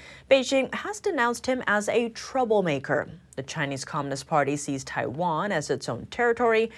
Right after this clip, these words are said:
and has vowed to take control of it by force if necessary.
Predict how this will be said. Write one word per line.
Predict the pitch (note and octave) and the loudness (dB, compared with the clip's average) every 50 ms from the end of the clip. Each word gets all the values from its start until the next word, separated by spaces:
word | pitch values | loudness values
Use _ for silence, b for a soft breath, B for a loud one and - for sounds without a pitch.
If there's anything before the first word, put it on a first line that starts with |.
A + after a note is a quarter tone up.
| B B B B B - | B B B B B -2
and | A#3+ | 0
has | A#3+ - B3 A3+ G3+ G3 | 2 2 2 2 2 4
vowed | F3+ A3+ B3+ D#4 E4+ - | 4 4 6 4 2 0
to | F4+ | -4
take | - - C4+ C4+ - | -4 -2 -2 0 0
control | B3 G#3+ F#3 - - C#4+ C4+ B3 | 0 -2 -2 -2 0 2 4 4
of | A3 G3+ | 6 6
it | A3+ B3+ B3 - - - _ - | 6 4 4 0 -6 -20 _ -2
by | D#3 C#3 C#3 C#3 | 0 0 0 0
force | C#3 - - C4+ G#3+ D#3+ D3 E3 F3 - | -4 -2 2 4 6 6 6 4 2 0
if | - D#3+ - | -4 -6 -4
necessary. | G3 A#3+ C4 - D4+ C4 - - C#3+ B2+ A#2 - | -6 -6 -6 -6 -6 -4 0 0 2 2 0 -2